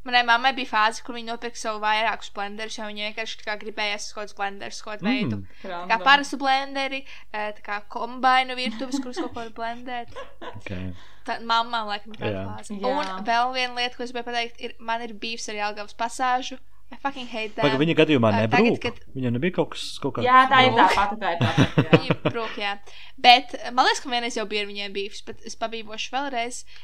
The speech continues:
Speaker 1: Viņi, tagad, kad veikalā nevar ieiet, eh, tas konkrētais cilvēks skaits, vai ne? Viņiem ir tik stulba sistēma, cilvēki tā kā stāv rindās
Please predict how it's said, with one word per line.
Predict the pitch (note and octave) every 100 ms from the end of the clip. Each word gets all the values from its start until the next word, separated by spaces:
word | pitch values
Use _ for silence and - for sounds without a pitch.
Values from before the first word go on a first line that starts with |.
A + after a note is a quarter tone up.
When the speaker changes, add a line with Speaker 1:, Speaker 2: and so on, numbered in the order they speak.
| -
Speaker 1:
Viņi, | B3 C4+ C4+ C4+ A#3+ - - -
tagad, | C4+ D#4
kad | D4+ C#4
veikalā | A#3 C4 D#4+ C4
nevar | A3 A#3+ A#3+
ieiet, | A#3 B3+ A3+ -
eh, | A3 G3+
tas | A3
konkrētais | - A3+ C4+ A#3 -
cilvēks | A#3+ A#3 - -
skaits, | F#4 G4 -
vai | G#3
ne? | G3 G#3+ - - - -
Viņiem | C#4+ E4+ F4
ir | E4+
tik | C#4+ -
stulba | - C4+ D#4 C#4
sistēma, | - G4+ - - D#4+ D4 C4
cilvēki | - C4 C#4+ B3
tā | -
kā | G#3+
stāv | - - G#3+ A#3+ C4
rindās | A3 A#3+ C4 A#3 - -